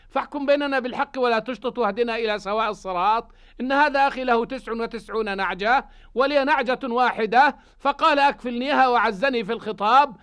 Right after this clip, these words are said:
قال لقد ظلمك بسؤال نعجتك إلى نعاجه، وإن كثيرا من الخلطاء لا يبغي بعضهم على بعض إلا الذين آمنوا وعملوا الصالحات وقليل ما هم، وظن داود أنما فتناه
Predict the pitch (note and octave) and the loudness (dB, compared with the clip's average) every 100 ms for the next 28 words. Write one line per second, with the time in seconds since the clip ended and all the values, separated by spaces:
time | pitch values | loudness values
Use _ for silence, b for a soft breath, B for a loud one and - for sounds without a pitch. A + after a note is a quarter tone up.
0 | b b D4+ D4+ C4 A#3+ C4 G#3 A#3+ A#3+ | b b 0 2 2 0 -2 0 0 0
1 | C4+ A#3+ G#3 A3 A#3 C#4+ C4 A#3 G#3+ C4 | 0 -4 -4 -4 0 0 0 -2 -2 -4
2 | B3 A#3+ A3+ A3+ G#3+ G3 F3 G3+ A#3 C#4 | -4 -4 -2 -2 -2 -2 0 0 0 0
3 | D4+ - b b C4 D4+ C#4 B3 A#3+ C#4 | -2 -4 b b 0 0 -2 -2 -2 -4
4 | B3+ A#3 A#3 A3+ A#3 A3 G#3+ C4+ C4+ A#3 | -4 -4 -6 -6 -4 -4 0 0 0 0
5 | A#3+ G#3 G#3+ A3+ B3 A3 G#3 F3+ F#3+ F3+ | 0 0 0 0 0 -2 -2 0 0 2
6 | G3+ C#4+ C#4 F3+ b b C#4 D4 B3+ G#3 | 4 6 4 -2 b b -6 -4 -4 -4
7 | B3+ B3+ A3 A3+ C4 A#3 A3+ B3+ A3 - | -6 -4 -4 -2 -2 0 0 0 -2 -2
8 | A3 G#3 G3+ B3+ B3 G#3 G#3 G3+ A#3 G#3 | -4 -2 0 0 0 -4 -2 -4 -4 -6
9 | F#3 G#3 B3+ C4+ D4 A3 B B C4+ D4 | -2 2 2 4 0 -4 B B 0 0
10 | C4+ A3+ G#3+ A#3+ G#3+ G#3+ G#3 A#3 G#3+ F#3+ | 0 0 0 0 -2 -2 -2 -2 -2 -2
11 | G#3+ G#3+ A3+ C#4+ E4 | -4 -6 -2 2 2